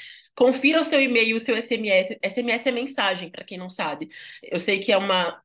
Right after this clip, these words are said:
é um nome meio antigo, né? Porque estamos na geração do WhatsApp. Mas S M S é aquela mensagem que chega geral no teu celular, sem ser pelo WhatsApp, tá bom?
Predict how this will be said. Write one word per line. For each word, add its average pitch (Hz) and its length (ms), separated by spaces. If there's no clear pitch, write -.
é 180 80
um 190 80
nome 208 160
meio 208 220
antigo, 214 540
né? 196 180
Porque 208 260
estamos 202 340
na 208 80
geração 202 340
do 202 60
WhatsApp. 196 400
Mas 185 120
S 202 120
M 233 140
S 202 220
é 220 40
aquela 220 240
mensagem 208 560
que - 80
chega 202 340
geral 190 300
no 208 80
teu 220 120
celular, 233 380
sem 196 200
ser 196 180
pelo 202 140
WhatsApp, 190 400
tá - 60
bom? - 240